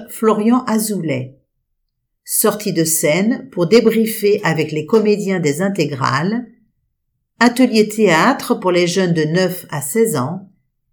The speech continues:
Concert croissant avec Clara Renaud, membre du chœur de l'O N P L. Balade yoga.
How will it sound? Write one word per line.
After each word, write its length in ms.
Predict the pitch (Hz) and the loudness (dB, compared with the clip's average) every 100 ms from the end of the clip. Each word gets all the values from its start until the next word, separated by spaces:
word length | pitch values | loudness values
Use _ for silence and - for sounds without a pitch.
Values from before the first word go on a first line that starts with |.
| _ _ _ - | _ _ _ 0
Concert 540 | 269 269 262 247 240 | 2 2 2 0 0
croissant 600 | - 202 202 - 185 190 | -2 0 0 0 -2 -2
avec 340 | 170 151 160 - | -4 -4 -6 -4
Clara 360 | 226 240 220 | 0 2 2
Renaud, 680 | 196 170 151 143 185 214 - _ _ - | 0 0 0 0 -2 -4 -14 _ _ -2
membre 460 | 175 226 196 170 | 2 4 4 2
du 180 | 165 170 | 2 -2
chœur 240 | 226 208 | 0 0
de 80 | 165 | 2
l'O 200 | 156 208 | 4 4
N 280 | 220 185 170 | 4 0 -4
P 160 | 156 139 | -2 -2
L. 500 | 143 180 220 233 - _ _ _ _ | 0 0 -2 -6 -12 _ _ _ _
Balade 520 | 165 185 190 226 247 196 | -4 0 2 4 2 2
yoga. 480 | 208 165 135 131 - | 2 2 0 -4 -8